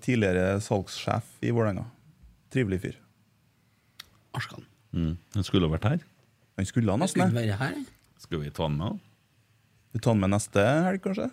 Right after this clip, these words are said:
Speaker 3: Ja, etter Vålerenga-kampen.
Speaker 1: Ja, vi gjør det.
Speaker 3: Det er livsfarlig.
Speaker 1: Ja, men det går bra.
Speaker 3: Ja.
Speaker 1: Han er ålreit, han, altså.
Speaker 3: Ja, da gjør vi det.
Speaker 1: Ja.
Speaker 3: Tar vi med oss en Vålerenga-mann i studio.
Speaker 1: Mm.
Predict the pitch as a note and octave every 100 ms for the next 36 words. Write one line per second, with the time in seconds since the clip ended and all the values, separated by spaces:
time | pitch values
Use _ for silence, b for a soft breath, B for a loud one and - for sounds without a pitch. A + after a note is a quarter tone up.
0 | - A#2+ A#2+ B2+ G#2+ - F#2 F2+ E2 D#2
1 | D#2+ F2 C#3 D3+ - F2 F#2+ F2+ D#2+ -
2 | _ - F#2+ G2 - D#2+ G#2+ C3 - -
3 | D#2 - - E2+ E2+ - - _ F2+ C#3+
4 | - - F#2 F2+ F2 E2+ F#2+ F#2+ F#2 F#2+
5 | - - A2 D3 - B E3 B B2+ A2
6 | F#2+ G2+ D#3 - - - - - - -
7 | - A#2 F#2 E2 E2 G2 F#2+ F#2+ D#2 D2
8 | D2 D2 D2 D2 D2 D2+ E2+ E2+ E2 F2+
9 | D2+ G#2 C3+ - G#2+ G2